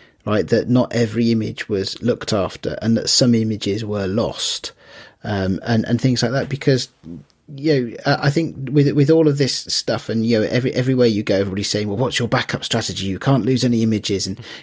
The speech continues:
that, that's very true if, if it's a commercial venture of some kind or, or, you know, what, what, with whatever, you know, motive or, or output. But, you know, for a lot of us, uh, and I think for, probably for a lot of people listening to this podcast, do you know what?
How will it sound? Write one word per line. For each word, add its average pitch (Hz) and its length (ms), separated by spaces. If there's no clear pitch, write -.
that, 151 320
that's 151 180
very 180 180
true 147 300
if, 120 260
if - 160
it's 117 220
a 107 200
commercial 110 600
venture 98 420
of 87 80
some 98 220
kind 101 320
or, 104 100
or, 98 180
you 113 160
know, 92 100
what, 104 240
what, 113 240
with 113 260
whatever, 110 580
you 95 140
know, 82 140
motive 98 500
or, 87 220
or 87 100
output. - 460
But, 117 340
you 165 160
know, 117 260
for 131 380
a 143 100
lot 151 240
of 135 120
us, - 340
uh, 104 220
and 120 120
I 107 140
think 123 260
for, 117 160
probably 104 360
for - 180
a - 20
lot 107 180
of - 60
people 98 220
listening 98 240
to - 140
this 85 120
podcast, - 680
do - 80
you - 40
know 202 120
what? 190 240